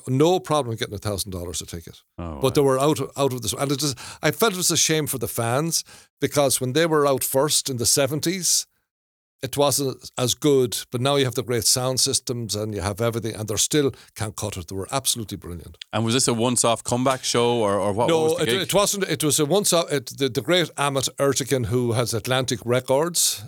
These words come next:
Speaker 1: it was a tribute to him, and they had a whole lot of Atlantic artists. Bill Wyman w-, was with them, Foreigner. There's a few, a few bands, and the top of the bill was, uh, th-, it was, um, um, Led Zeppelin. But it, I, I,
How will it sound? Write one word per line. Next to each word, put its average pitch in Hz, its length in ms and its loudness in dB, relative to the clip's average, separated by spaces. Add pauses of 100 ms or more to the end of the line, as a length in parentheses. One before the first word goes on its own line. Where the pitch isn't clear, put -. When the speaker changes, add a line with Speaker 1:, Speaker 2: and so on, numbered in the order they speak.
(120)
Speaker 1:
it 120 100 -8
was 117 140 0
a 113 40 -4
tribute 165 440 0
to 120 100 -4
him, 107 420 -2
and 110 140 -6
they 107 160 -4
had 117 140 2
a - 20 0
whole 131 200 2
lot 117 120 0
of 107 140 -12
Atlantic 110 600 -6 (120)
artists. 107 440 -4 (300)
Bill 117 140 -2
Wyman 113 400 -2
w-, 107 340 -8
was 110 180 -6
with 117 140 -6
them, 107 80 -8
Foreigner. 110 560 -2
There's - 320 -8 (240)
a 90 60 -18
few, 127 240 -2
a 101 140 -10
few 120 220 -4
bands, 104 400 -4 (300)
and 101 100 -6
the 98 60 -6
top 110 240 -4
of 107 80 -6
the 95 80 -12
bill 95 380 -6
was, 92 240 -6
uh, 92 180 -8
th-, - 120 -20 (120)
it 95 120 -10
was, 92 220 -4
um, 90 360 -10 (640)
um, 85 440 -10
Led 92 220 -4
Zeppelin. 92 480 -6
But 135 120 2
it, 139 140 0 (140)
I, 131 120 -4 (100)
I, 135 140 0